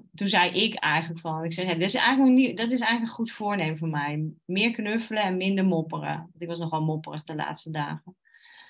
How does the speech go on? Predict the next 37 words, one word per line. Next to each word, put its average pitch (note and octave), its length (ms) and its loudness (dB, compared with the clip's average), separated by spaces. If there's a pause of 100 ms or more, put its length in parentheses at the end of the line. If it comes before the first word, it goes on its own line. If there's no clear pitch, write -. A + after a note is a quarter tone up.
(280)
toen F#3 140 -6
zei F#3 160 2
hij F#3 120 0
van, F#3 200 -2
"Ja, E4 120 4
maar D#4 140 6
mam, C4+ 180 6
dan D4 100 6
hoeven B3+ 160 2
we B3 40 0
niet D#4 180 4
te D#4 100 2
wachten C#4+ 240 2
tot C#4 140 -2
nieuwe C#4 280 2
jaar, E3+ 360 2
hè?" C4 120 -4 (960)
Ja, D3+ 160 -6
hier D3+ 140 -4
kunnen D#3 200 -2
we E3+ 120 0
nu G3 80 2
mee F3+ 200 0
beginnen. C#3 640 -8 (800)
En B3 120 -2
dat B3+ 100 2
vind D#4 180 2
ik C4+ 60 0
eigenlijk C4+ 320 6
wel B3+ 180 6
een B3 80 0
mooi C4+ 540 2 (960)
voorbeeld A3 400 4
gewoon G#3+ 240 4
uit G3 200 2
eigen G3 400 0
leven. G#3 640 -4